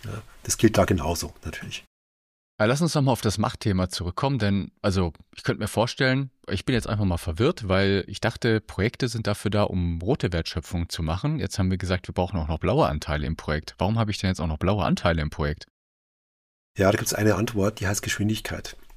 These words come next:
Speaker 1: Es ist, das ist eine Wette, die der, der Projektleiter oder der das, ähm, gestaltet, äh, eingehen muss und sich von Fall zu Fall überlegen muss, wann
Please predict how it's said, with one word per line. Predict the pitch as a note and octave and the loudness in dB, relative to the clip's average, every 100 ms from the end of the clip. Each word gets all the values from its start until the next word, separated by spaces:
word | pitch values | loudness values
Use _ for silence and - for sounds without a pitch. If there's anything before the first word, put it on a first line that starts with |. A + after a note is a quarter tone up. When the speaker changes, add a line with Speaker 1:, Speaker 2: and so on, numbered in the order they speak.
| - - - - - - | -20 -20 -20 -20 -20 -8
Speaker 1:
Es | A2 A#2+ | 0 2
ist, | A#2 - | 2 2
das | G#2+ E3 | 2 4
ist | |
eine | D#3 B2 G#2 | 6 6 8
Wette, | A2 G#2 | 6 2
die | F#2+ G2+ | 0 0
der, | G2 F#2 F2 | 2 2 2
der | - F#2 F2+ | 0 -2 -2
Projektleiter | - G#2 - G#2 G#2+ G2+ | -2 -2 0 2 2 2
oder | G2 F#2+ | 0 -2
der | F#2 | -2
das, | F#2 F2+ - - - | -2 -2 -2 -2 -4
ähm, | G2 F#2+ F2+ | -4 -6 -4
gestaltet, | - - F#2+ - G#2 - - - | -2 2 2 2 0 -2 -6 0
äh, | G#2 G#2 | 0 2
eingehen | A2+ D#3+ A#2+ F#2 | 4 6 4 2
muss | G#2 C3+ | 0 0
und | - G#2+ | -2 -2
sich | G#2+ - - - _ _ _ - | -2 -6 -16 -20 _ _ _ -18
von | - G2+ F2 | -4 -2 -2
Fall | - F2+ | -2 -2
zu | - A2+ | -2 -2
Fall | G#2 B2+ | 2 2
überlegen | G#2 G2+ A#2+ G2+ | 4 2 2 2
muss, | F2 - F#2+ | -2 -2 2
wann | G2 F3+ | 2 2